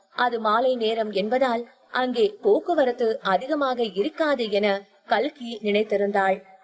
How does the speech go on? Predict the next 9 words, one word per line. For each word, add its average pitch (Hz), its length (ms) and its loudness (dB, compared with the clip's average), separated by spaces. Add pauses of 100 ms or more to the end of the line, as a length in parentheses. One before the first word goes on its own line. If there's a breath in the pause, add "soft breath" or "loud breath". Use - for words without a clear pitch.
(140)
ஆனால் 208 460 0 (100)
இவள் 220 280 2
நினைப்பதற்கு 240 680 0 (140)
முற்றிலும் 277 520 -2
மாறாக 226 600 2 (360)
அந்த 220 280 0
சாலையில் 233 560 2 (160)
அதிகமான 269 600 0
வாகனங்கள் 220 720 2